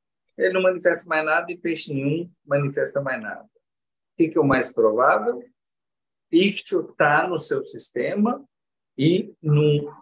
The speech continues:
os peixes estão lidando com ele e num momento de estresse, é, ele manifestou a doença na parte da pele, na parte que a gente consegue ver. Não quer dizer até que não tenha na branca.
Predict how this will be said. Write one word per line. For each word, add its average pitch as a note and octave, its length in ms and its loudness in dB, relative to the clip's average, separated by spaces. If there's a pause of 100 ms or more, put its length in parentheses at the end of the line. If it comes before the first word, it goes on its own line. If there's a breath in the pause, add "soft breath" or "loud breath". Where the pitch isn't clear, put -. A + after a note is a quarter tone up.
os - 160 -20
peixes B2+ 580 -10
estão G#3 400 4
lidando D#3 800 -2
com A#2 180 -4
ele F3+ 600 -2 (120)
e D#3 160 0
num F3 160 0
momento D#3+ 600 -4
de D3+ 180 -8
estresse, D#3+ 840 0 (760)
é, A#2+ 600 2 (280)
ele A#2+ 300 0
manifestou D3 760 0
a F3+ 40 -4
doença F3+ 480 -2
na F3+ 120 -8
parte D#3 280 -2
da D#3 80 -2
pele, C3+ 260 -6
na D3 120 -6
parte C#3+ 300 -6
que D#3 80 -8
a C#3+ 60 -4
gente C#3 240 -14
consegue D#3 580 0
ver. C3 280 -4 (180)
Não C3+ 180 -2
quer D#3 160 2
dizer C#3 160 4
até - 240 2
que - 140 -8
não B3 240 0
tenha - 380 -6 (560)
na A#2 180 -2
branca. B2+ 500 0